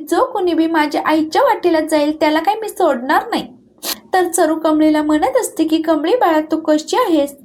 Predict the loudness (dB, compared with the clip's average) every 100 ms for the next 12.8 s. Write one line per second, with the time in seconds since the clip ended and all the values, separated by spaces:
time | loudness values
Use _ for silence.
0 | _ _ -2 0 2 0 0 0 0 2
1 | 2 2 2 2 0 0 2 2 0 0
2 | 0 0 0 0 0 -2 -2 -4 -4 -4
3 | -4 -6 -16 -20 _ -20 -10 0 2 2
4 | 0 -2 0 0 0 0 0 0 -2 -4
5 | -2 -2 0 -2 -2 -2 -2 -6 -20 _
6 | _ -20 -8 -2 0 2 2 0 0 2
7 | 2 0 0 0 0 0 -2 -2 0 -2
8 | -2 -2 0 0 -2 -2 -2 0 0 0
9 | 0 2 2 0 -4 -12 -20 _ _ -20
10 | -4 -2 2 2 4 2 2 0 0 0
11 | 0 0 0 -2 0 0 0 -2 -2 -2
12 | 0 0 -2 -4 -4 -2 0